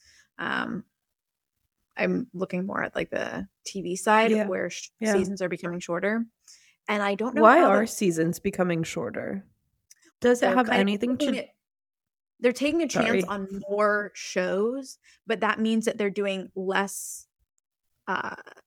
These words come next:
Speaker 1: uh, shorter seasons, if that makes sense.
Speaker 2: Yeah, no, that does. I'm just wondering if it has anything to do with how we consume T V now,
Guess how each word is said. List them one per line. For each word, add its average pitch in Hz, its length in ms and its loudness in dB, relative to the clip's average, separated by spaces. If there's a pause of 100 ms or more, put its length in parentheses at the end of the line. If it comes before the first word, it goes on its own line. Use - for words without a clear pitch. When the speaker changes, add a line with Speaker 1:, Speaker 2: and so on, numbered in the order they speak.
(120)
Speaker 1:
uh, 214 60 -4 (220)
shorter 202 720 2 (200)
seasons, - 720 -10
if 196 100 -8
that 165 140 -4
makes - 220 -12
sense. - 400 -14 (640)
Speaker 2:
Yeah, 202 440 4 (100)
no, 202 140 -8
that 196 200 -8
does. 180 460 2
I'm 208 220 2
just 226 180 -4
wondering 214 340 0
if 247 140 -4
it 220 80 -2
has 214 160 -4
anything 190 380 -6
to 202 100 -4
do 185 220 -6
with 185 140 -10
how 180 180 -4
we 185 160 -2
consume 180 880 0 (300)
T 185 240 -2
V 180 260 0
now, 208 480 -4